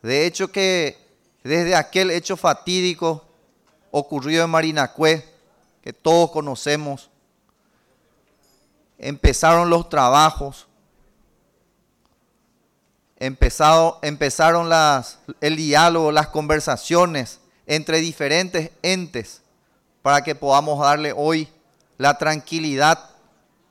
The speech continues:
y fin a esa incertidumbre que estaban estas familias enlutadas.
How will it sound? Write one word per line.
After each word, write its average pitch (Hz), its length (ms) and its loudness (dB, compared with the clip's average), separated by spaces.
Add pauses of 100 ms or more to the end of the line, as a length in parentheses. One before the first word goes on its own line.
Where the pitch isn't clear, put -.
(1400)
y 156 160 -4
fin 202 540 -2
a 143 180 2
esa 147 160 -4
incertidumbre 151 1120 -2 (880)
que 156 140 -2
estaban 143 680 2 (380)
estas 143 380 -2
familias 131 480 -4
enlutadas. 131 800 -2